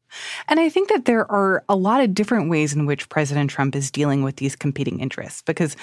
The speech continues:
as you're saying, you know, you have this desire to meet force with force, competing against his desire to negotiate with Iran, but also President Trump's long-held America First approach, that he doesn't want us to get involved in military conflicts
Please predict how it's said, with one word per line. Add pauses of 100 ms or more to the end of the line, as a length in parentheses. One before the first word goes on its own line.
(220)
as
you're
saying,
you
know,
you
have
this
desire
to
meet
force
with
force, (300)
competing
against
his
desire
to
negotiate
with
Iran, (340)
but
also
President
Trump's
long-held (120)
America
First
approach,
that
he
doesn't
want
us
to
get
involved
in
military
conflicts